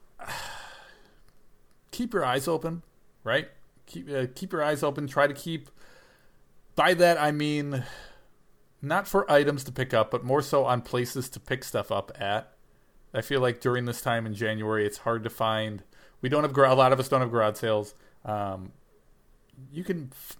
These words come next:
pick stuff up. You can source anywhere you want. Any, uh, any, you can source in many places you're not thinking of, right? Um, just keep your eyes open.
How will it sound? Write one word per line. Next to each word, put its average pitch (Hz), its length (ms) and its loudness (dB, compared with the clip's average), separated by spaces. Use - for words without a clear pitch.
pick 165 160 -4
stuff 147 240 0
up. 131 200 2
You 131 60 -8
can 120 100 -4
source 139 400 -2
anywhere 123 260 -2
you 107 140 -2
want. 107 320 -2
Any, 135 160 -4
uh, 131 100 0
any, 131 200 4
you 139 60 -14
can 180 100 -8
source 226 400 2
in 147 180 -2
many 135 200 4
places 131 400 2
you're 120 80 -2
not 104 180 0
thinking 95 240 -6
of, 85 180 -10
right? 104 220 -6
Um, 92 480 -6
just - 180 -8
keep 170 160 -4
your 82 100 -8
eyes 76 160 -14
open. 90 260 -16